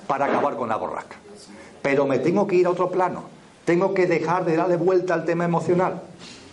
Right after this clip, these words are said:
Meto la borrasca en un cajón y me voy a otro plano.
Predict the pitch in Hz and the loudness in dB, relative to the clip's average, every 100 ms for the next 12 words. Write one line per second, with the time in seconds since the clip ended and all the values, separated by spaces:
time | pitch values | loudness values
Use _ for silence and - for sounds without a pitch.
0 | - 107 185 202 147 117 101 98 196 - | -6 0 0 2 2 0 0 0 0 -2
1 | 113 127 - 175 131 143 175 - - - | -2 -2 -2 -2 0 -2 -2 -12 -18 -10
2 | 131 120 110 120 185 202 - - - 110 | -2 0 2 2 2 -2 -6 -14 -6 -2
3 | 107 - 98 82 80 | -2 -2 -4 -4 -6